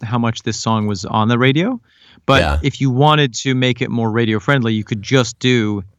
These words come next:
Speaker 2: Oh, absolutely, yeah.
Speaker 1: the second half of it, essentially.
Speaker 2: Right, yeah, yeah, yeah. We will, um, we'll get into, to minstrel history and things i-, in, in later episodes,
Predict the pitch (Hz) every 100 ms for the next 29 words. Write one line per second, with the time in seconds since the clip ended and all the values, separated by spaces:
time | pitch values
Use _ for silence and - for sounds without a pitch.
0 | - 90 80 - 73 78 67 69 73 71
1 | 71 - _ - 127 - 127 117 104 113
2 | 117 120 107 104 101 113 107 104 95 95
3 | _ _ _ _ _ 135 135 127 120 85
4 | 104 113 101 95 95 95 87 80 - _
5 | _ _ _ _ _ _ _ 113 117 123
6 | 120 117 110 - 131 139 135 139 135 -
7 | 131 123 117 - - 113 110 - - 123
8 | 139 131 143 135 - 123 110 143 - -
9 | 113 98 87 90 - 104 92 90 87 -
10 | - - _ _ - - 110 104 110 110
11 | - 110 101 98 98 95 107 - 135 135
12 | 143 -